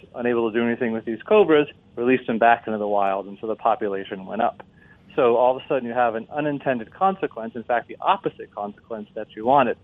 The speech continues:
And that's really what we talk about with the Sandy Koufax and Tommy John, is we have a surgery to help stabilize the shou-, the elbows of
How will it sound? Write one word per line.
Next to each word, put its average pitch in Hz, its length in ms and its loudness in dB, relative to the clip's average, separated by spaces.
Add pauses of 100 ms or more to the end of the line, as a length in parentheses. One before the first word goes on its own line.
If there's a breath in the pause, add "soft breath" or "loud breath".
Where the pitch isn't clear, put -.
(300 soft breath)
And 143 80 0
that's 160 140 4 (280)
really 151 360 4
what 120 380 -2
we 127 60 -4
talk 139 260 0
about 120 220 0
with 110 160 -8
the 110 100 -10 (220)
Sandy 127 240 -2
Koufax 156 640 0 (520 soft breath)
and 113 240 -2
Tommy 117 380 2
John, 143 380 4
is 113 120 -8
we 120 100 -8
have 165 180 -2
a 147 100 -8 (100)
surgery 139 600 -6 (640)
to 170 40 -6
help 165 280 2 (420)
stabilize 147 560 2
the 117 80 -6 (140)
shou-, 156 200 0
the 131 280 2
elbows 127 440 4
of 117 280 -2